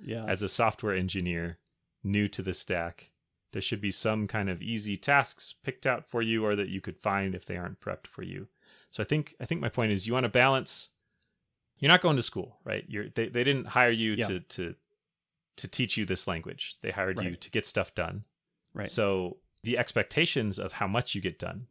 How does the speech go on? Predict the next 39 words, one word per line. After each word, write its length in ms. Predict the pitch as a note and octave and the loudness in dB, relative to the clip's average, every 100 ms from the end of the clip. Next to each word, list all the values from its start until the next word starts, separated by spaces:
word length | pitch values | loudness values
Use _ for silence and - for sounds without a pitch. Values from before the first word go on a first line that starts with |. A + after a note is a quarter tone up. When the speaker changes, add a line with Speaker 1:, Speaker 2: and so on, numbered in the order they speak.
| - | -10
Speaker 2:
might 180 | F#2+ | -10
be 100 | - | -8
lower 440 | F2+ F2+ E2 F#2+ A#2+ _ _ _ | -6 -4 -2 -4 -8 _ _ _
at 80 | _ | _
the 80 | F#2+ | -10
beginning, 460 | F#2+ F2 F2+ F#2 A#2+ _ _ _ _ _ _ _ _ - | -8 -4 -4 -4 -8 _ _ _ _ _ _ _ _ -12
Speaker 1:
Mm-hmm. 260 | A#2 G#2+ A2 - | -8 -6 -8 -8
Speaker 2:
but 160 | - G#2 | -8 -6
you 140 | G#2 | -8
still 640 | - - - - B2+ C3 C3 | -8 -8 -10 -4 0 0 0
should 260 | - G#2+ - _ _ _ _ | -2 -4 -8 _ _ _ _
be 160 | A2 G2+ | -6 -4
able 200 | G2+ G2 | -4 -4
to 200 | - - | -10 -14
produce 640 | - - G#2 F2+ G2 F#2+ | -14 -14 -14 -10 -8 -8
some 720 | - - - - G#2+ G2 F2+ - | -6 -2 -2 -2 -2 -2 -4 -8
output, 400 | F2+ - - - - | -12 -14 -20 -12 -4
even 240 | D#3 D#3+ | -2 0
if 160 | D#3+ - | 0 2
the 120 | C#3+ | 4
output 460 | C3+ B2 C#3 A2+ - | 4 4 0 0 0
takes 360 | A#2 G2+ - | 0 0 -4
you 160 | G2+ F#2 | -2 0
a 20 | |
long 240 | F#2 F2 | 0 -2
time 540 | E2+ F3 F#3 F3 E3+ D#3+ | 0 4 4 4 2 0
or 340 | - A#2 A2 G2+ | -2 0 2 2
is 120 | F#2+ | 0
not 260 | G#2 F#2+ G2 | -2 -2 -2
idiomatic 760 | F2+ E2+ G2+ D3 C#3 B2+ - | -4 -4 2 2 2 -2 -4
or 280 | G#2+ G2 E2+ | -4 -2 -2
you 200 | F2 E2+ | -4 -6
need 200 | E2+ E2 | -6 -6
help 260 | C3 D3+ C#3+ | -2 0 -2
from 220 | - B2 | -8 -4
others 360 | A#2+ A2+ G#2+ - | -2 -2 -4 -6
to 160 | - | -10
figure 380 | F#2+ - G2+ F#2+ | -10 -8 -8 -6
out 200 | F2+ E2+ | -4 -6